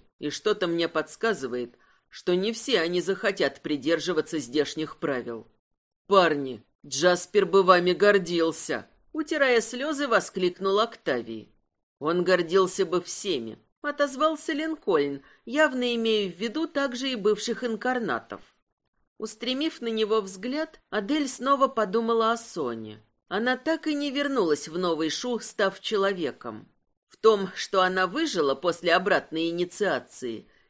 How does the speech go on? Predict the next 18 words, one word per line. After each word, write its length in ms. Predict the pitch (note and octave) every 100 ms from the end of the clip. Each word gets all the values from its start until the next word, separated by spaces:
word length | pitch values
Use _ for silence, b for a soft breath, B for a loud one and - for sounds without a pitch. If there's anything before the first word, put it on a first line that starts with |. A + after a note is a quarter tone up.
| b
не 220 | D4+ C#4+
было 220 | D3+ D3
сомнений. 800 | C#3+ E3+ D#3+ D#3 C3+ A2+ A2 G#2+ _ _ _
Во-первых, 680 | F#3 A3+ E4 F4+ G3+ D3 - b b b
она 300 | B3 D#4+ E4
была 280 | B3+ B3+
молода, 600 | C4 C4 B3 G#3+ B2+ G2 - _
а 120 | -
во-вторых, 720 | G3 G#3+ - G#3+ C#4+ C#4+ - b b
Адель 420 | b C4+ B3 D#4 A3
вместе 460 | A3+ A#3 - G#3+
с 120 | - A3
Исаей 600 | G#3+ D#4+ D#4+ F#3+ B2 - _ G3
вернулись 560 | B3 B3+ D#4 D#4 C4+
на 140 | A#3 G#3+
границу 500 | A3 A#3 C#4 - A3+
Лунного 480 | A3+ G#3 G3+ F#3
Королевства 880 | F#3+ G3+ F3+ G#3 D4 - - B2 B2